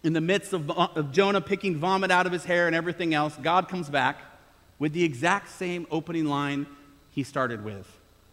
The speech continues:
Then the word of the Lord came to Jonah the second time, saying, <clears throat> "Arise, go to Nineveh,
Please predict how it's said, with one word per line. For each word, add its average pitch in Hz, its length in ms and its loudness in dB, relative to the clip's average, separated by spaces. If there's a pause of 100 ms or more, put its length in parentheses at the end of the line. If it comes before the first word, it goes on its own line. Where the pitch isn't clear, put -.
(220)
Then 127 100 -2
the 127 80 0
word 202 160 6
of 247 80 0
the 233 60 6
Lord 226 260 4
came 226 180 -2
to 214 80 -4
Jonah 175 300 -2
the 254 100 -6
second 233 400 -8
time, 113 280 -12 (580)
saying, 156 500 -2 (360)
<clears throat> 165 280 -4 (920)
"Arise, 156 560 2 (560)
go 160 160 4
to 233 80 6
Nineveh, 175 440 0